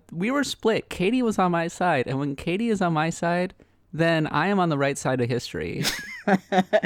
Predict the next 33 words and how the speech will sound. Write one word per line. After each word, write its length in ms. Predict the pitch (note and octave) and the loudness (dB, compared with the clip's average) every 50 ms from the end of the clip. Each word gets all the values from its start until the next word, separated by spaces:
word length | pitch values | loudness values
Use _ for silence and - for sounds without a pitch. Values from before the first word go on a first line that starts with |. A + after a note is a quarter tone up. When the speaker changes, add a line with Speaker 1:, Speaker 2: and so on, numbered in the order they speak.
| F#3+ - - - B3+ - - - F4+ C4 - | -2 -4 -8 -8 -8 -12 -12 -10 -10 -10 -4
Speaker 2:
Katie's 320 | - - D3+ - E3 D#3 | 0 2 2 2 2 2
opinion 360 | E3 D3 - - D#3 D3 D3+ D3 | 0 -2 -2 -2 0 0 0 0
is 140 | C3+ C3+ | -2 -2
worth 180 | C#3+ D3 C#3 C3+ - _ _ _ _ - | -2 -4 -4 -4 -8 _ _ _ _ -2
probably 260 | C#3 C3 C3 B2+ B2+ | -2 0 0 0 -4
ten 220 | - - C#3 C3+ | -4 -6 -4 -4
of 120 | B2+ A#2+ C3+ | -4 -4 -4
my 180 | B2+ C3 C3+ | -4 -4 -4
opinions. 500 | C3+ B2+ - C3 C3 C3+ C3+ C#3+ C#3+ - _ _ _ _ _ _ _ - - - - D#4 - - | -6 -8 -8 -8 -8 -8 -10 -12 -14 -16 _ _ _ _ _ _ _ -20 -20 -20 -20 -14 -4 0
Speaker 1:
When 160 | G3 G#3 G#3 | 2 2 4
our, 280 | G3+ A3+ B3+ C4 C4 - _ - | 4 4 4 2 0 -2 _ 0
when 180 | F#3+ G3+ G#3 | 2 2 4
our 160 | G3+ G#3+ A#3 | 4 2 2
opinions 480 | B3 B3 - A#3+ A#3+ B3 B3 A#3+ A#3 - | 0 2 2 4 4 6 6 6 6 4
align 340 | F#3 F3 D#3 C#3+ D3 D3+ E3+ | 4 4 4 4 4 2 2
on 160 | E3 F3 F#3+ | 0 0 0
things, 320 | - - G3+ G3+ G#3 G3+ | 0 2 2 2 2 2
then 100 | - F#3 | 2 0
I 120 | E3+ E3 E3 | 2 2 2
know 160 | E3 E3 D#3 | 2 2 2
I'm 160 | D3 C#3 C3+ | 2 2 2
like, 200 | C3 B2 - - - | 0 0 -2 -6 -8
"Yes, 400 | - B2+ C3 A2 D#2 - - - - - - | -2 0 0 0 0 -4 -8 -16 -18 -16 -6
I 100 | - C3+ | -4 0
am 160 | B2 B2 A#2+ - - | 0 0 0 0 0
absolutely 500 | A#2+ A#2+ - - - B2+ A#2+ A2+ A#2 A#2+ | -2 -4 -4 -4 -4 -4 -2 -2 -2 -2
right 340 | A#2 A#2 A2+ A2 - - | 0 0 0 -2 -2 -4
because 300 | - B2+ - - B2 - | -8 -6 -4 -4 -6 -6
Katie 300 | - - - B2+ B2 A#2+ | -8 -8 -8 -6 -6 -6
is 100 | A#2 B2 | -6 -8
agreeing 320 | C3 - B2 A2+ A2 G#2+ A#2+ | -8 -8 -8 -8 -6 -6 -8
with 220 | - D3 C3+ - | -8 -10 -10 -8
me." 200 | E3+ C#3 D3 C3+ | -6 -4 -4 -4